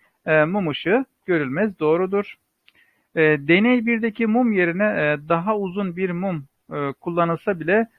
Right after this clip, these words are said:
mum ışığı yine görülmez demiş. Evet, şurada uzun mum kullanılsa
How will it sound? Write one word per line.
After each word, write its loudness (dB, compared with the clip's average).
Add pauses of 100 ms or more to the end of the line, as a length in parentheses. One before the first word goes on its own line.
(140)
mum 0
ışığı -4
yine 0
görülmez -2
demiş. -2
Evet, 2
şurada -4
uzun 0
mum -2
kullanılsa 0